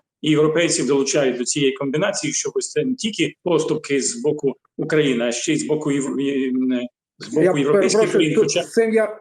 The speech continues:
Speaker 2: очевидно, не погоджуюся. Е, я розумію це інакше. Це є продовження старої розмови про те, коли умовний Путін,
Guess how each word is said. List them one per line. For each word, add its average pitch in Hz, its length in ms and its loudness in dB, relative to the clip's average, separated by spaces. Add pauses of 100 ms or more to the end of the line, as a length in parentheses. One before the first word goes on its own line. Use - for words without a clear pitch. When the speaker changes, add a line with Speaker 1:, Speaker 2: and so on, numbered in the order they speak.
(120)
Speaker 2:
очевидно, 190 480 2
не 190 160 2
погоджуюся. 196 800 2
Е, 170 340 2
я 196 600 0 (220)
розумію 185 560 2
це 180 160 2
інакше. 170 540 -2 (400)
Це 240 260 2
є 214 280 2
продовження 196 760 2
старої 196 440 4
розмови 165 500 2
про 160 180 0
те, 226 300 -2 (160)
коли 180 300 4
умовний 196 640 2
Путін, 240 440 -2